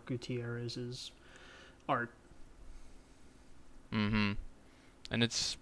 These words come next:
Speaker 2: he, he, he has it in El Tigre, too. It's, he just, it's,
Speaker 1: Yeah.
Speaker 2: his style is so him. There's no, I,
Speaker 1: He
Speaker 2: I've never seen any other artist that has his style.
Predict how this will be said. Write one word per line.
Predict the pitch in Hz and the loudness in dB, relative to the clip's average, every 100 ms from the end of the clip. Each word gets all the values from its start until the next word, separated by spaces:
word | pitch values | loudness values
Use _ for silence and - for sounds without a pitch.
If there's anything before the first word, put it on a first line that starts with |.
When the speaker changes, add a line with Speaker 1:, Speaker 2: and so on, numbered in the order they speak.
| - | 2
Speaker 2:
he, | 127 | 6
he, | 135 147 139 127 | 10 12 12 12
he | 139 | 12
has | 143 147 | 12 12
it | 147 135 | 12 12
in | 139 139 135 131 131 - | 10 6 2 0 -2 4
El | - | 4
Tigre, | 131 175 139 107 | 8 8 12 10
too. | - 147 107 107 | 10 8 6 4
It's, | - - | -2 0
he | 117 | 8
just, | 123 123 | 8 12
it's, | 170 226 | 12 12
Speaker 1:
Yeah. | |
Speaker 2:
his | 127 120 | 12 10
style | - 123 127 127 117 | 12 12 12 12 12
is | |
so | - - 120 117 107 - - - - | 10 12 12 12 12 8 -6 -16 6
him. | - 127 92 78 - - - | 12 12 12 6 -2 -8 4
There's | 113 113 | 8 12
no, | 127 123 | 12 12
I, | 78 107 | 12 12
Speaker 1:
He | |
Speaker 2:
I've | 87 120 | 12 12
never | 123 | 12
seen | - 120 - | 12 10 12
any | 120 120 | 12 12
other | 110 107 | 12 12
artist | 98 101 92 90 - - | 12 12 12 8 4 4
that | 101 87 - - - - | 6 6 2 -18 -6 6
has | 110 101 | 8 8
his | 95 | 6
style. | - - 82 71 76 | 4 6 8 8 6